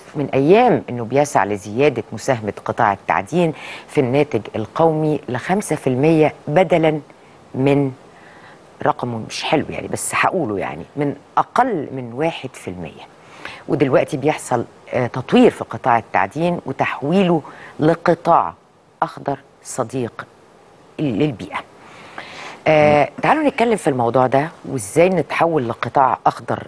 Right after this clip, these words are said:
صديق للبيئة، وإزاي إن إحنا نقدر، آه، نوصل إن قطاع التعدين يبقى، آه، خمسة في المية في الناتج المحلي بدل من أقل من واحد في المية. كل ده هنتكلم فيه مع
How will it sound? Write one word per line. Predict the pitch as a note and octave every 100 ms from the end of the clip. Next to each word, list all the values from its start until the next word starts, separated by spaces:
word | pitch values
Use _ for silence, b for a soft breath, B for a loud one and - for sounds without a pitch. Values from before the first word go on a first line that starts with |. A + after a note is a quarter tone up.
| -
صديق | - B2+ A2 C#3 B2+ - -
للبيئة، | A#2+ G#2+ A2 G3 G3 E3 D#3+ D#3+ D#3
وإزاي | D3+ C#3 G#2+ A2 - E3+ F3 -
إن | C3+
إحنا | D3 C3+ B2+
نقدر، | F#3 D3 C#3+ B2+ B B B B -
آه، | C#3+ A#2+ A2+
نوصل | B2+ G3 G3+ - C#3 A2+ -
إن | B2+ B2 A#2 A#2 A2 - -
قطاع | - E3
التعدين | D3+ B2 A2+ B2+ D#3 A#2+ A2 - - -
يبقى، | C3 C#3 - - B2 A#2 - -
آه، | B2 A2+ A2+
خمسة | A2+ F#3 G3 -
في | C3+ C3
المية | A2+ B2+ A2+ G2
في | - - C3+ -
الناتج | A2+ C3+ D3 A2+ - B B B -
المحلي | B2+ A2+ C#3 C#3 A#2 -
بدل | D#3 B2+
من | A2+ B2+ A#2+
أقل | - - E3+ B2+
من | A2+
واحد | C3+ - -
في | A2
المية. | G#2 F3+
كل | F#3 G#3+ D3
ده | E3
هنتكلم | D3+ B2 - D3+
فيه | B2 F3
مع | C#3+ C#3